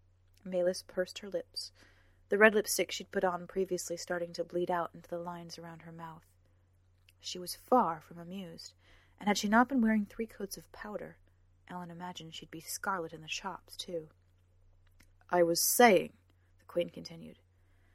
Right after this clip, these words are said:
"the airship with the girls from the territories is set to arrive tomorrow morning, courtesy of the Oak. However, as you all know, there was something of a mishap in some of the more remote towns,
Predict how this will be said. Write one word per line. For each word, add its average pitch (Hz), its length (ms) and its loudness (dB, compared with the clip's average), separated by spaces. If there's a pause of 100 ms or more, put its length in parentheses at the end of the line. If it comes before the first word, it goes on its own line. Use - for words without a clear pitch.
(200)
"the 190 220 -4
airship 247 400 12
with 254 100 -2
the 247 60 4
girls 180 400 8
from 190 140 -8
the 190 60 0
territories 170 600 2
is 170 160 -2
set 185 160 -2
to - 140 0
arrive 170 320 8
tomorrow 170 320 0
morning, 185 420 0 (460)
courtesy 240 540 6
of 175 200 0
the 196 240 4
Oak. - 460 4 (380)
However, 175 540 6 (480)
as 170 200 -10
you 185 100 0
all 220 140 6
know, 185 280 6
there 185 120 4
was 175 120 0
something 190 300 -8
of 202 60 -2
a 214 60 2
mishap 175 460 -2
in 180 200 -10
some 175 180 -6
of 175 100 -12
the 190 60 -10
more 175 220 -2
remote 170 360 -4
towns, - 560 2